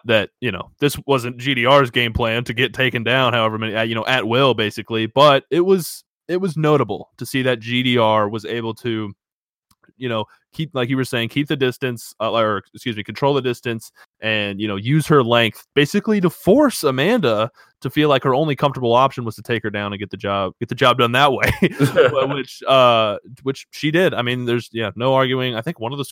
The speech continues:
Speaker 1: what was it? It was like fifty forty-four or something
Speaker 2: There
Speaker 1: like
Speaker 2: was,
Speaker 1: that.
Speaker 2: there was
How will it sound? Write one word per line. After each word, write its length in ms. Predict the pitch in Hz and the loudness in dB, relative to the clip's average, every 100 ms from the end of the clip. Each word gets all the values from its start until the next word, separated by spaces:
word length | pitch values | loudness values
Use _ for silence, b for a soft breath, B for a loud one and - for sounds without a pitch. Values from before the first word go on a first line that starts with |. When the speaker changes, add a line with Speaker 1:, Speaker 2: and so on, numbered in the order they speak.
| _ | _
Speaker 1:
what 200 | 131 151 | -6 -6
was 120 | 160 | -6
it? 60 | 180 | -8
It 60 | |
was 120 | 107 - | -8 -16
like 100 | _ - | _ -4
fifty 720 | 175 - 180 175 175 170 151 - - | -4 -2 -4 -2 0 -2 -4 -10 -10
forty-four 840 | 151 170 185 151 - 151 165 196 220 | 0 2 2 0 0 0 2 2 0
or 60 | 214 | -4
something 220 | 208 113 | -6 -6
Speaker 2:
There 80 | 214 | -2
Speaker 1:
like 100 | 123 | -2
Speaker 2:
was, 120 | 120 | -2
Speaker 1:
that. 60 | |
Speaker 2:
there 80 | 113 | -4
was 160 | 107 | -8